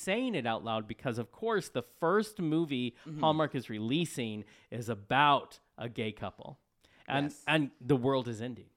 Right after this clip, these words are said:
Speaker 1: I don't know if you noticed. Like, everything's falling apart <laughs> because of this.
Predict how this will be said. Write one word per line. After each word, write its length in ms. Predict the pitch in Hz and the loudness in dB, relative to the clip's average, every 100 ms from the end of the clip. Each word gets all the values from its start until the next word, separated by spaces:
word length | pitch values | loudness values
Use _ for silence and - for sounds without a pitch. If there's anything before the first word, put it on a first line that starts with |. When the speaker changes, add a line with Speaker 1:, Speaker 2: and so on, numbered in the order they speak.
| - | -14
Speaker 1:
I 80 | 101 | -10
don't 100 | 107 | -8
know 60 | |
if 100 | 107 | -8
you 80 | 113 | -8
noticed. 340 | 110 120 - - | -6 -6 -8 -14
Like, 220 | 90 - | -16 -8
everything's 480 | 143 143 143 135 113 | -2 -2 -2 -10 -12
falling 260 | - 101 104 | -10 -12 -12
apart 420 | - - - - - - _ _ _ _ | -18 -20 -18 -18 -18 -20 _ _ _ _
<laughs> 100 | 175 - - - _ - _ | -20 -20 -20 -20 _ -20 _
because 340 | - 160 226 277 | -6 2 4 4
of 100 | 226 | 2
this. 200 | 147 | 2